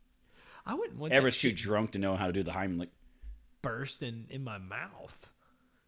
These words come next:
Speaker 1: Like,
Speaker 2: It's like a gusher. Don't you like fruit gushers?
Speaker 1: I
Speaker 2: Yeah,
Speaker 1: like
Speaker 2: kinda
Speaker 1: fruit
Speaker 2: pop 'em.
Speaker 1: gushers,
Speaker 2: Yeah,
Speaker 1: but
Speaker 2: this
Speaker 1: I
Speaker 2: is the
Speaker 1: don't
Speaker 2: same
Speaker 1: like 'em
Speaker 2: deal.
Speaker 1: with
Speaker 2: So if you,
Speaker 1: fucking
Speaker 2: you get,
Speaker 1: liquor.
Speaker 2: you get drunk on it.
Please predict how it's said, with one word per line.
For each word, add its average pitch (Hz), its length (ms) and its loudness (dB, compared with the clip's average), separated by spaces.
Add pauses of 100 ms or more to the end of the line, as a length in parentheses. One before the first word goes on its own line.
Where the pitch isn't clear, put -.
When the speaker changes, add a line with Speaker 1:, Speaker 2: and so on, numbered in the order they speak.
(340)
Speaker 1:
Like, 92 140 -4
Speaker 2:
It's 85 80 -4
like 202 140 -4
a 175 40 -4
gusher. 208 320 -2
Don't 147 180 0
you 175 60 0
like 165 160 2
fruit - 320 -6
gushers? 160 480 -4 (320)
Speaker 1:
I 127 60 -6
Speaker 2:
Yeah, 156 60 -2
Speaker 1:
like 196 100 -2
Speaker 2:
kinda 220 120 -2
Speaker 1:
fruit 180 140 -2
Speaker 2:
pop 160 160 4
'em. - 60 -4
Speaker 1:
gushers, - 220 -8
Speaker 2:
Yeah, 139 220 0
Speaker 1:
but 117 60 0
Speaker 2:
this 143 120 2
Speaker 1:
I - 20 0
Speaker 2:
is 180 60 -4
the 190 60 -4
Speaker 1:
don't 175 60 0
Speaker 2:
same 185 100 4
Speaker 1:
like 190 80 2
'em 190 40 -2
Speaker 2:
deal. 143 200 2
Speaker 1:
with 127 80 0
Speaker 2:
So 113 100 -2
if 101 100 -2
you, 107 60 -4
Speaker 1:
fucking 120 120 -2
Speaker 2:
you 107 60 -4
get, 98 100 -10
Speaker 1:
liquor. 110 400 -4 (360)
Speaker 2:
you 95 80 -6
get 104 180 0
drunk 85 320 -2
on 80 140 -4
it. 73 60 -10